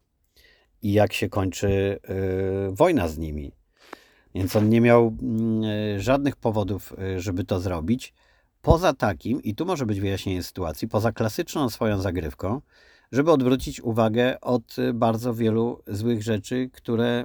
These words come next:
mm, w tym czasie się wydarzyły, politycznych. Tu można by wymienić całą listę,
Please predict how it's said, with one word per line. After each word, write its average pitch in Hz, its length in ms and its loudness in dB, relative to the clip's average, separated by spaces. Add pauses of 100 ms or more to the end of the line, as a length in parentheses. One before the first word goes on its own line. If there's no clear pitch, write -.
mm, 117 420 -2
w - 60 -14
tym 120 180 0
czasie 120 320 -4
się 123 180 -2
wydarzyły, 127 420 2
politycznych. 117 640 0 (460)
Tu 123 100 -4
można 123 200 4
by 117 100 0
wymienić 123 360 2
całą 139 520 4
listę, 104 540 0